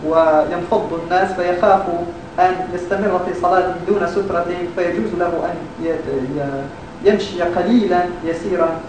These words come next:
لكي يبحث عن سترة، إلى غير ذلك من المسائل التي با-، يعني لا تفسد الصلاة. أو كذلك الاشتغال بما كان ضروريا، بما كان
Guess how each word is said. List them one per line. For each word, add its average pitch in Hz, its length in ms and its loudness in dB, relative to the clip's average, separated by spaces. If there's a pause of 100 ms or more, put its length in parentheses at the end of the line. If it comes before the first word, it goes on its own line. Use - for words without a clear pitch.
لكي 170 260 -4
يبحث 190 300 0
عن 143 140 0
سترة، 202 400 2 (180)
إلى 262 140 4
غير 214 280 6
ذلك 180 180 2
من - 300 -8
المسائل 190 400 0 (400)
التي 175 500 0 (460)
با-، 170 380 4
يعني 165 320 -4 (920)
لا 190 180 8
تفسد 185 440 -4 (180)
الصلاة. 127 340 -4 (1200)
أو 294 100 8
كذلك 202 400 6
الاشتغال 180 480 2 (560)
بما 220 400 4 (580)
كان 220 320 6
ضروريا، 190 680 2 (1400)
بما 190 180 2
كان - 200 2